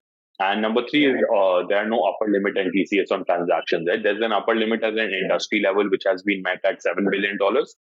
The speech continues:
but there is still room at the E T F level for you to invest. So, I mean, typically for, uh, as an end investor, it doesn't really matter, uh, right? So long as you're getting exposure to those, uh, uh, companies. And on the cons, obviously, I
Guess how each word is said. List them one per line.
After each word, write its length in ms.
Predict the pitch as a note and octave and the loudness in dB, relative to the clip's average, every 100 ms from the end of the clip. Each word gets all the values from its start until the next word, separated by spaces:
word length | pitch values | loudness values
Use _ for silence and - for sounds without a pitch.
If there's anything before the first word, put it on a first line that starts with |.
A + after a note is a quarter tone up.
| _ _ | _ _
but 140 | - F#2+ | -2 0
there 120 | G2+ | 0
is 120 | G2+ | -2
still 160 | - A#2+ G2+ | 0 0 2
room 280 | G#2 G#2+ G#2+ F#2+ | 2 4 4 2
at 100 | F#2+ | 0
the 60 | - | -2
E 220 | F#2+ F2+ | 0 0
T 100 | G2+ | 0
F 80 | G2 - | 0 0
level 240 | F#2 F#2 - | 2 2 2
for 120 | F#2 | 2
you 160 | F2 | 2
to 160 | F2 F2 | 2 0
invest. 400 | E2+ E2+ E2+ - | -2 -2 -2 -2
So, 280 | G2+ F#2 - _ - | -2 -2 -4 _ -6
I 100 | G#2 | -2
mean, 160 | A2 G2+ | 0 -2
typically 380 | - G#2+ A2+ | -2 -2 -2
for, 280 | A2+ A2 G#2 | 0 2 2
uh, 400 | G#2 - G#2 G2 - | 2 2 2 4 4
as 80 | G2 | 2
an 120 | G#2 - | 0 -2
end 140 | G#2 G2+ | -2 0
investor, 400 | G2+ F#2+ - G2+ | 0 0 0 0
it 40 | |
doesn't 300 | F#2 F#2 F#2 | 0 0 0
really 180 | G2 F#2+ | 0 0
matter, 360 | F#2 E2+ F#2+ E2+ - _ _ _ G2+ | 0 0 2 0 -2 _ _ _ 0
uh, 280 | F2+ E2+ F2+ | 2 2 0
right? 180 | G#2 | 0
So 140 | - G2 | 0 0
long 220 | F#2 F#2 | 0 2
as 120 | F#2 | 2
you're 140 | F#2+ F2+ | 2 2
getting 240 | F2+ E2+ | 0 0
exposure 480 | E2+ - - F2 F2+ | -2 -4 -2 0 2
to 120 | D#3+ A#2 | 2 2
those, 260 | F2 E2+ - E2+ | 2 0 0 2
uh, 160 | D2+ - _ _ _ _ _ - | 0 -2 _ _ _ _ _ -2
uh, 360 | F2+ F2 E2 E2+ - - | 2 2 2 0 -6 -6
companies. 500 | E2+ D#2+ D2+ C2+ - | -4 -4 -4 -6 -6
And 200 | F#2 F#2+ G#2 | -4 -2 0
on 80 | |
the 120 | A2 - | 0 0
cons, 300 | A2 A2+ A2 | 0 0 0
obviously, 480 | G2 G2+ - A2+ | 0 0 0 0
I 80 | G2+ | 0